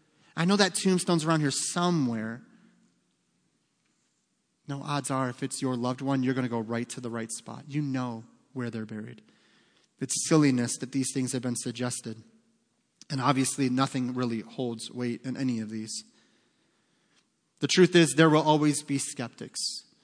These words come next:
because the natural man cannot understand the things of God or the things of the cross. And the Bible actually says, "To natural man who have not received Christ, the things of the cross are actually foolishness." It's foolishness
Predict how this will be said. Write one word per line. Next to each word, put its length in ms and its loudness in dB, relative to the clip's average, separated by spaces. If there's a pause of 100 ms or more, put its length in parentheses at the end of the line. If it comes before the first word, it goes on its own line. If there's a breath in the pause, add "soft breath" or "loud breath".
(320 soft breath)
because 240 6
the 100 2
natural 560 6
man 400 4
cannot 380 2
understand 440 0
the 40 0
things 320 -2
of 100 -4
God 460 -2
or 100 0
the 100 -4
things 300 -6
of 80 -10
the 60 -10
cross. 440 -6
And 120 -4
the 60 0
Bible 300 2
actually 200 -4
says, 280 0 (300 loud breath)
"To 140 2
natural 500 2
man 300 4
who 140 0
have 100 0
not 180 2
received 320 -4
Christ, 300 0
the 80 -12
things 240 -2
of 60 -6
the 60 -6
cross 320 -2
are 80 -4
actually 400 -2 (260 loud breath)
foolishness." 520 -2 (1300)
It's 120 -4
foolishness 760 -6